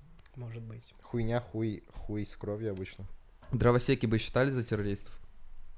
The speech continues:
Speaker 1: Нет, наоборот, они были бы святыми, потому что они создают стулья. Ой.
Speaker 3: Ага. А.
Speaker 1: А вот эти, короче, котельщики, которые не, не котельщики.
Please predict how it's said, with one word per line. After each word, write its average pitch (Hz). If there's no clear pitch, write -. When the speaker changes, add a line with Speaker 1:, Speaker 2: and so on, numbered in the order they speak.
Speaker 1:
Нет, 127
наоборот, 120
они 117
были 110
бы 113
святыми, 131
потому 107
что 107
они 113
создают 107
стулья. 107
Ой. 117
Speaker 3:
Ага. 104
А. 110
Speaker 1:
А 123
вот 120
эти, 117
короче, 107
котельщики, 127
которые 110
не, 127
не 117
котельщики. 117